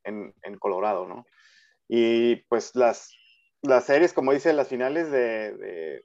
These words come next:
de septiembre, si es muy difícil. A mí sí me gusta porque siento que, que el equipo tiene que jugar bien y te das como que es un parámetro para ver cómo entras a octubre, ¿no? Entonces, ahí, digo, es,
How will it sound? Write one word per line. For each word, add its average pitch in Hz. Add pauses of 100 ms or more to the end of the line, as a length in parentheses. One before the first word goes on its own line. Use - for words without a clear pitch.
de 104
septiembre, 180
si 120
es 139
muy 151
difícil. 175 (520)
A 135
mí 190
sí 214
me 220
gusta 208
porque 147
siento 180
que, 123 (320)
que 135
el 117
equipo 156
tiene 165
que 165
jugar 151
bien 165
y 123
te 131
das 147
como 156
que 120
es 120
un 135
parámetro 147
para 120
ver 127
cómo 143
entras 151
a 107
octubre, 110
¿no? - (800)
Entonces, 120
ahí, 120 (300)
digo, 117
es, -